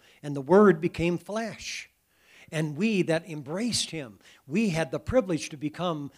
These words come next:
the sons of God. You read the first chapter of the book of, of the Gospel of John, and he says the same thing there.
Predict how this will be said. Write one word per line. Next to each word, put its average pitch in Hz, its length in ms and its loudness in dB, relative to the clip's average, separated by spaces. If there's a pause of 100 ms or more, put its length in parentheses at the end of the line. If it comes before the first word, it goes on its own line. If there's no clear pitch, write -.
(100)
the 156 80 -6
sons 127 340 -6
of 160 120 -6
God. 170 300 -2
You 170 80 -4
read 208 200 -4
the 202 80 -2
first 220 320 -4
chapter 214 320 0
of 165 40 -2
the 156 60 -6
book 190 220 -6
of, 175 160 -2
of 175 100 -10
the 147 120 -4
Gospel 185 420 0
of 143 80 -2
John, 175 340 0 (240)
and 135 140 -8
he 156 100 0
says - 380 -4
the 143 80 -10
same 147 340 -6
thing 202 320 -8
there. 104 300 -14